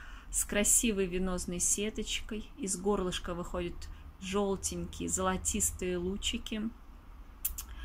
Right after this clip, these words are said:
А вот, э, когда цветок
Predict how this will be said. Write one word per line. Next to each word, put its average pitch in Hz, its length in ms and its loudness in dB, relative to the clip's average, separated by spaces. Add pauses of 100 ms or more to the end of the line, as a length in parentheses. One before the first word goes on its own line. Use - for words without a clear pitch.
(460)
А 196 320 0
вот, - 240 -4
э, 175 280 -2
когда 190 320 2
цветок 196 640 0